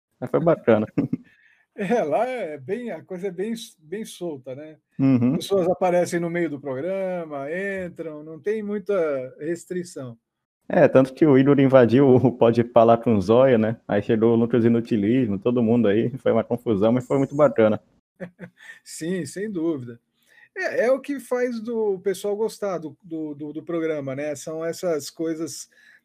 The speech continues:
Speaker 2: é, é, do nada, que acontece do nada, né? Totalmente sem programação nenhuma, né?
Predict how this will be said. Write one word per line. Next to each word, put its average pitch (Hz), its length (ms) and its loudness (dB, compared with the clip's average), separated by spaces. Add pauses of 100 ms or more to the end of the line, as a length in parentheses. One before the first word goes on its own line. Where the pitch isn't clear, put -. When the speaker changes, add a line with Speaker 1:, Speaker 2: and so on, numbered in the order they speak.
(180)
Speaker 2:
é, 139 1160 -4
é, - 180 -20 (1120)
do 214 140 -8
nada, 214 340 -2
que - 100 -8
acontece 165 420 -8
do 196 100 -6
nada, 160 380 -6
né? 139 520 -8
Totalmente 175 600 -8
sem 196 260 -6
programação 180 680 -6
nenhuma, 147 420 -12
né? 135 100 -16